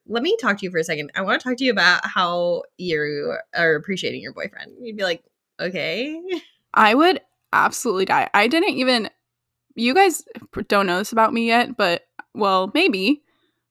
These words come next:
Speaker 2: I'm extremely socially <laughs> awkward. I didn't tell any of my coworkers that I had a boyfriend until we'd been dating for two years.
Speaker 1: And then you were just that weird person that was like, "Oh, yeah, me and my boyfriend." And everyone was like,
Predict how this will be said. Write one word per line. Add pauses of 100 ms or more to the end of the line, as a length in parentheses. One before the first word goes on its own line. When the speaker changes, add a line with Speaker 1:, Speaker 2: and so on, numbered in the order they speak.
(440)
Speaker 2:
I'm
extremely
socially
<laughs>
awkward. (600)
I
didn't
tell
any
of
my
coworkers (200)
that
I
had
a
boyfriend
until
we'd
been
dating
for
two
years. (1400)
Speaker 1:
And
then
you
were
just
that
weird
person
that
was
like,
"Oh,
yeah,
me
and
my
boyfriend."
And
everyone
was
like,